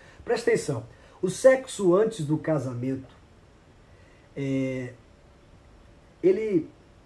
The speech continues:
ele prejudica, prejudica demais. A gente vai falar sobre isso, mas você pode estar namorando certinho, com data marcada pra casar, já noivou, casamento agendado, e você fala assim, "Eu posso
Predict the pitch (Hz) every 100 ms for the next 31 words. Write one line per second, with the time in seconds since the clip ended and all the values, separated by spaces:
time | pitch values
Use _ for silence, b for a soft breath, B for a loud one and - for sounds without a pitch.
0 | - 180 196 - 233 214 165 151 220 -
1 | 113 - - - - - 220 180 160 220
2 | 202 190 170 135 117 139 185 196 - 175
3 | 170 180 160 135 - 190 208 B B -
4 | 269 339 294 277 277 226 220 214 170 160
5 | 147 - - - - - - - - 240
6 | - 165 156 151 - - - - - -
7 | - - 185 190 208 202 175 160 151 143
8 | 147 135 113 113 113 - 123 196 208 160
9 | 113 120 117 b b b - 190 180 175
10 | 165 190 240 - 196 160 170 131 120 120
11 | 135 - 160 190 185 - 160 123 - -
12 | b b b b b - - - 349 -
13 | - 202 190 175 - - - 175 147 139